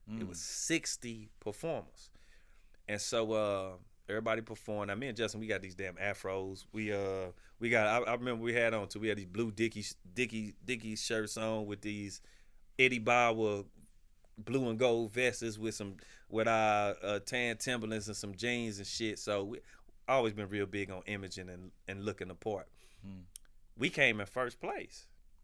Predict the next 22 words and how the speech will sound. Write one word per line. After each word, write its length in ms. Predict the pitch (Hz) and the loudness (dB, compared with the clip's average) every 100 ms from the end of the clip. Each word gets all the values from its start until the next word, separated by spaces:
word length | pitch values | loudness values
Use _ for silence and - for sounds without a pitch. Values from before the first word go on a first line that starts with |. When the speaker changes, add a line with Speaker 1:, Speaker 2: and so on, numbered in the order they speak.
| - - - - - | -20 -20 -20 -20 -2
Speaker 1:
Now, 560 | 123 139 135 127 123 - - - - - - | 4 6 6 4 -2 -10 -20 -20 -20 -20 -16
now 240 | - 127 135 | -2 4 4
I'm 80 | 190 | 6
talking 320 | 214 180 160 | 4 4 2
about, 480 | 135 131 123 117 - | 0 4 4 4 0
it 60 | 113 | -4
was 140 | 104 - | -4 0
other 260 | 123 147 175 | 2 4 2
rappers, 580 | 165 160 170 190 220 - | 6 6 6 -4 -10 -4
it's 160 | 208 - | -4 -2
singers, 640 | - 131 120 165 190 - | -2 0 0 -2 -6 -4
it's 180 | 110 101 | -4 -4
dancers, 640 | 92 104 120 135 147 165 - | -2 4 4 4 2 -4 -4
and 120 | 101 | -6
it's 120 | 98 - | -6 -6
comedians. 800 | - 92 117 185 160 104 85 - | -6 -4 -4 -4 -4 -6 -8 -6
This 200 | 135 135 | -6 -4
is 80 | 110 | -6
a 80 | |
big 360 | 90 92 123 - | -4 0 -2 -2
talent 400 | - 135 170 120 | 0 0 0 -4
thing. 220 | 92 82 | -12 -18